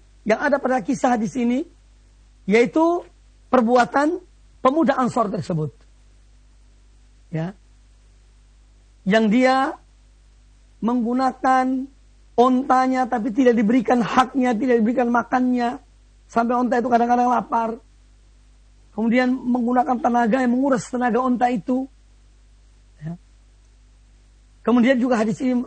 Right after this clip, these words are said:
sebagaimana saya katakan tadi, mukjizat Nabi sallallahu alaihi wasallam, yang mana onta itu mengadu kepada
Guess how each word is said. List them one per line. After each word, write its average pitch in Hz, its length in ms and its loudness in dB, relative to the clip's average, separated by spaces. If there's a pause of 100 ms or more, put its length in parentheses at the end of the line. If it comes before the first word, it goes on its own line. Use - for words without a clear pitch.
(200)
sebagaimana 233 400 -2
saya 226 240 -4
katakan 214 240 -4
tadi, 214 240 0
mukjizat 220 480 0 (160)
Nabi 214 240 0
sallallahu 202 80 0
alaihi 220 160 -2
wasallam, 294 240 2 (640)
yang 202 160 -2
mana 254 240 0
onta 247 240 0
itu 240 160 -2
mengadu 302 400 2
kepada 247 480 -2